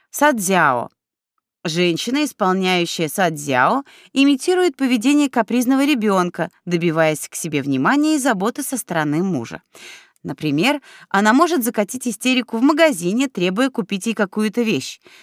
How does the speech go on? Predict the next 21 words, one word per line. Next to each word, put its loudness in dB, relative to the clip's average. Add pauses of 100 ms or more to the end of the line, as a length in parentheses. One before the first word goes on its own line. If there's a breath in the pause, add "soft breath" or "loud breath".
(200 soft breath)
Это 2
воспринимается 2
как 0
норма. 2 (120)
Более 0
того, 2 (340 loud breath)
сядзяо 2
даже 2
одобряется 2
как -6
неотъемлемая 0
часть -2
женского -4
характера -4
и -8
поведения. -2 (440 loud breath)
Если -2
супруга -2
не -2
устраивает -4
сядзяо, 0